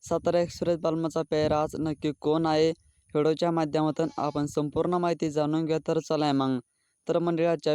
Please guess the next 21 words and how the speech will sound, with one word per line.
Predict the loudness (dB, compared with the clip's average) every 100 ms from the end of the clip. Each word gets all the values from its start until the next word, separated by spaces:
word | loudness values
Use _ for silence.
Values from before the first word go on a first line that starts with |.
| 0
पेडगाव | 0 2 0
मैदानामध्ये, | 0 -2 -2 -2 -2 -2 -2 0
ओपनच्या | -2 -2 -4 -2 -2
मैदानामध्ये | 0 -2 -2 -2 -2 -2 -2
सातारा | -4 -2 -2 -2 -2
एक्सप्रेस | -4 -4 -4 -4 -2
बलमा | -2 -2 -2
पळाला | 0 0 0 -2
गट | -4 -2
क्रमांक | -2 0 0 2 2 2 -2 _ _ _ _ 0
चारमध्ये, | 2 4 2 0 0 -2
गट | -4
क्रमांक | -2 -2 -2 -2 -4 -2
चारमध्ये | -2 0 0 -2 -4
सातारा | -4 -2 -4 -4
एक्सप्रेस | -6 -6 -4 -2 0
बलमा | -2 -2 -2
पळाला. | -2 0 0
आणि | 0 -4 _ _ _ _ 0
आज | 0 0
बलमाचा | -2 0 0 0